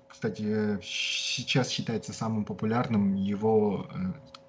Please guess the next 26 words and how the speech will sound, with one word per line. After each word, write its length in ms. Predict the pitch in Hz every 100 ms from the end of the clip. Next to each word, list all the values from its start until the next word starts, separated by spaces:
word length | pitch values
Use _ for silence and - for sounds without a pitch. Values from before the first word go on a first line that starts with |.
| -
количество 320 | - 123 - 120
скачиваний 540 | - 120 - 113 104
с 80 | -
сайта 500 | - - 117 151 101
Blender 400 | 214 220 202 139 - -
переваливает 520 | 107 107 107 104 98
за 80 | 98
миллионы 360 | 104 104 104 95
каждый 300 | 104 92 95
год. 280 | 107 110 - - - - - - - -
Эм, 560 | 101 101 98 98 98 131 - - - - -
он 100 | 120
кроссплатформенный, 880 | 110 127 120 123 - 127 120 110 98
то 100 | 95
есть 220 | 92 -
работает 420 | - 101 107 - 104
на 80 |
всех 220 | 98 110 -
системах: 580 | 95 - 117 110 90
Linux, 560 | 101 117 110 - - - -
э, 680 | - 98 92 90 - -
mac 140 | 101 92
O 60 | 107
S 380 | 110 107 - -
и 360 | 95 95 92 107
Windows. 380 | 113 101 -